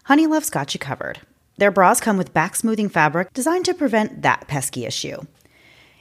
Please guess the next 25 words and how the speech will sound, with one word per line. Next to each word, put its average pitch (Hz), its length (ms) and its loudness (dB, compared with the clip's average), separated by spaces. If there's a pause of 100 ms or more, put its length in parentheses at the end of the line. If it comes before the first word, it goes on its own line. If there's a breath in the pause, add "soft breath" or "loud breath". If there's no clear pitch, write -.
(120)
In 214 80 2
addition 269 300 4
to 349 60 4
creating 190 500 2
cute - 440 -6
and 208 140 0
incredibly 226 580 2
comfortable 175 400 0
bras, 143 360 4
they 175 100 2
also 190 260 0
specialize 214 720 0
in 233 200 2
the 247 100 -2
most 196 400 0
comfortable 196 480 -2
yet 185 200 2
effective 208 440 -2
shapewear, 220 760 2
tanks, 196 480 -2
and 226 220 0
leggings 202 380 -2
for - 120 -4
everyday 147 340 0
support. - 540 0